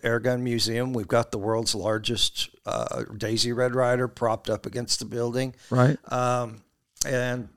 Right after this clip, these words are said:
Speaker 1: go over and see the Daisy Nationals and, uh, you know, just enjoy being with the kids.
Speaker 2: So Walmart carries your, uh, B Bs for the world's largest gun?
Speaker 1: <laughs>
Speaker 2: Or?
Speaker 1: They would be the size of a ping pong ball.
Speaker 2: <laughs> It'd be pretty big.
Speaker 1: It would be big,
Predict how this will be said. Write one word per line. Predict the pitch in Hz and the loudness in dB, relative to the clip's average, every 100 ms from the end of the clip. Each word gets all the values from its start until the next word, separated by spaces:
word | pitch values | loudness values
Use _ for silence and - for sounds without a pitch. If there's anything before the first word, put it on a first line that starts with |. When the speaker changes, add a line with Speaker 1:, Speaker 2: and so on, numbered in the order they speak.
| _ - | _ 2
Speaker 1:
go | 120 135 | 4 4
over | 135 131 | 2 0
and | 123 | 4
see | - 135 | 2 2
the | 123 | -2
Daisy | 113 131 120 123 | -4 -2 0 0
Nationals | 123 117 - 135 135 - | -2 -2 -4 -6 -4 -4
and, | 104 101 107 101 | -4 -4 -6 -6
uh, | 98 98 98 - _ _ - | -6 -6 -6 -10 _ _ -14
you | 110 | -10
know, | 104 | -10
just | 101 113 - | -6 -8 -6
enjoy | 110 104 107 | -8 -4 -4
being | 104 117 107 104 | -4 -6 -6 -8
with | 98 | -12
the | - | -16
kids. | - 110 107 95 - _ | -12 -10 -10 -10 -12 _
Speaker 2:
So | - 151 139 | 10 12 12
Walmart | 127 147 147 143 - | 12 12 12 10 8
carries | 147 147 143 131 - | 10 12 10 8 6
your, | 135 131 123 | 8 8 8
uh, | 117 | 6
B | 127 131 | 6 6
Bs | 143 139 | 6 4
for | - 131 | 2 4
the | 123 | 6
world's | 120 127 131 117 | 6 6 4 4
largest | 139 131 123 143 - - - - _ | 8 8 8 4 2 -6 -16 -20 _
gun? | 139 165 220 | 8 10 10
Speaker 1:
<laughs> | 262 | 10
Speaker 2:
Or? | 220 - | 8 8
Speaker 1:
They | 190 185 | 8 8
would | 175 143 | 4 2
be | 190 208 | -2 -2
the | 180 | 0
size | 147 - 160 156 127 | 0 2 0 -2 -4
of | 123 | -6
a | 117 | -10
ping | - 147 127 | -6 -4 -4
pong | - 95 87 | -6 -6 -8
ball. | - - | -8 8
Speaker 2:
<laughs> | - - - - 143 - - - - | 12 12 12 10 8 8 4 4 2
It'd | - - | 2 10
be | 160 | 12
pretty | - 170 160 | 12 12 10
big. | - 139 190 180 | 8 4 4 -2
Speaker 1:
It | 135 135 | -8 -6
would | 139 | -4
be | 170 | -4
big, | 143 143 | -4 -6